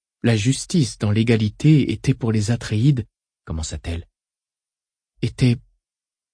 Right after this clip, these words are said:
elle baissa les mains, mais ses paupières demeuraient closes.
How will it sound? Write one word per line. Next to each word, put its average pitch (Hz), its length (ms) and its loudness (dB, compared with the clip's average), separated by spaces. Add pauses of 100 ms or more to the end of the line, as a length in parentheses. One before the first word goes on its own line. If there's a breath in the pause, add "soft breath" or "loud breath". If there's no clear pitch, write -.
(160)
elle 95 120 -4
baissa 113 260 0
les 135 120 2
mains, 120 240 -2 (640)
mais 123 80 4
ses 143 120 2
paupières 156 380 0
demeuraient 117 320 0
closes. 87 420 -6